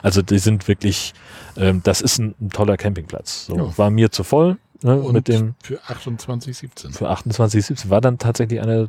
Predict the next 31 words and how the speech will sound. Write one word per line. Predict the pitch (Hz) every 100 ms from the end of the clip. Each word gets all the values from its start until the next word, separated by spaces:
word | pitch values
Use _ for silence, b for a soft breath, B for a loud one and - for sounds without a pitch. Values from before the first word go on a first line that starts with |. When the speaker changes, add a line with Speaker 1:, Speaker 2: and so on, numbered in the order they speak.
| -
Speaker 1:
der | 123 120 117 104
teuersten | - 107 143
Speaker 2:
Ja, | 127
aber | 113 107
Speaker 1:
in, | 85
in | -
Speaker 2:
was | 98
Speaker 1:
Schweden, | 104 -
Speaker 2:
alles | 98
Speaker 1:
aber | 98 92
Speaker 2:
geboten | 190 156
wird | 92
für | 98
Speaker 1:
Ja, | 90
Speaker 2:
Kinder, | 123 101
Familien | 95 107 135 123
Speaker 1:
ja, | 101
Speaker 2:
und | 92
so |
Speaker 1:
ja, | 147
Speaker 2:
weiter, | 113 90
das |
Speaker 1:
eben, | 120 104 98
Speaker 2:
ist | -
Speaker 1:
eben. | 104 85
Also | 110 117 117
vollkommen | - 147 139 123
angemessener | 131 120 104 113
Preis, | - 101 87
ohne | 113 113
Frage. | - 101